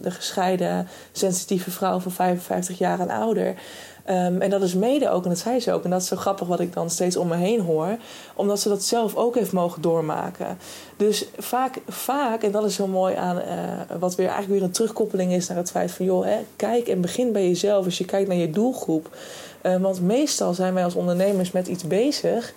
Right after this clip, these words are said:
en focussen we ons op iets wat we het allereerst super enthousi-, waar we super enthousiast over zijn en waar we heel veel, eh, voldoening uit halen.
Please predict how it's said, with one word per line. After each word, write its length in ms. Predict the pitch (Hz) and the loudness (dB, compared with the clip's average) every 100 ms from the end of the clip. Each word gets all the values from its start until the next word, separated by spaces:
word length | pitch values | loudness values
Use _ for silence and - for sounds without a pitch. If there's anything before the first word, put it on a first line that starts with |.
| - - - | -16 -18 -6
en 120 | - | -4
focussen 440 | 170 233 311 254 190 | 2 2 2 2 2
we 60 | |
ons 240 | 165 170 175 | 2 2 0
op 100 | 170 | -2
iets 180 | 180 175 | -2 0
wat 140 | 165 | -2
we 60 | 165 | -2
het 140 | - | -4
allereerst 420 | 180 185 226 247 | 0 2 2 2
super 260 | - 214 - | 0 0 0
enthousi-, 300 | 175 180 185 | 0 -2 -2
waar 180 | 180 170 | 0 0
we 180 | 180 165 | 0 -2
super 320 | 170 190 - | -4 -4 -2
enthousiast 500 | 170 - 202 214 - | -4 -2 -2 -2 0
over 200 | 233 233 | 2 2
zijn 280 | 226 269 262 | 0 0 0
en 180 | 180 165 | 0 0
waar 200 | 175 170 | 0 2
we 60 | |
heel 160 | 175 180 | 2 0
veel, 380 | 180 165 165 - | 2 2 2 0
eh, 80 | |
voldoening 400 | 175 165 180 233 | -4 -2 0 2
uit 180 | 240 233 | 0 0
halen. 440 | 233 240 240 262 | 0 0 0 0